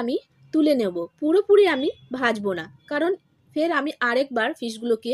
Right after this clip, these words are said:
ভেজে নেব। ফিশগুলো আমি দুবার এ কারণেই ভাজবো, কারণ প্রথমবার ভাজার পর যখন তুলে রাখবেন, দেখবেন যে ওর মধ্যে কিছুটা ময়েশ্চার ছাড়ে, তখন কিন্তু ক্রিস্পি ভাবটা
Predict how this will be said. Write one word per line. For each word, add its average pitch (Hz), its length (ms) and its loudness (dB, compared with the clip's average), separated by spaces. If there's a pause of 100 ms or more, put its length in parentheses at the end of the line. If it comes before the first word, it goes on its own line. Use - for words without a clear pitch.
(320)
ভেজে 240 300 2
নেব। 160 140 -6 (480)
ফিশগুলো 320 400 2 (100)
আমি 339 140 0 (260)
দুবার 294 280 0 (140)
এ - 100 -2
কারণেই 320 380 0
ভাজবো, 233 320 -2 (300)
কারণ 320 180 0 (100)
প্রথমবার 370 500 0
ভাজার 277 360 -2 (120)
পর 240 180 4 (380)
যখন 277 240 -4 (100)
তুলে 277 280 0
রাখবেন, 285 280 2 (100)
দেখবেন 269 420 0 (320)
যে 269 80 -4
ওর 269 180 6
মধ্যে 370 240 -2 (100)
কিছুটা 294 320 -4
ময়েশ্চার 254 480 -4 (100)
ছাড়ে, 180 240 -8 (300)
তখন 294 300 -2
কিন্তু 339 240 0 (120)
ক্রিস্পি 294 340 -4
ভাবটা 262 380 -8